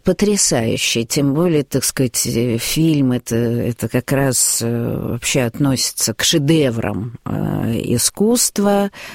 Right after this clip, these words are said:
э, кинематографического, и задействованы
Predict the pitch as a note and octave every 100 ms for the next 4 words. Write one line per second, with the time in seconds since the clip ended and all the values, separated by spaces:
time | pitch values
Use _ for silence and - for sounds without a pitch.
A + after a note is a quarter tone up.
0 | - E3 - F3 E3 D#3+ - D3+ D#3+ D#3
1 | - D3+ C3+ - - - C#3+ C3+ C3+ B2+
2 | A#2+ B2 B2+ B2+ A#2 - - A#2 A#2 A#2
3 | A#2+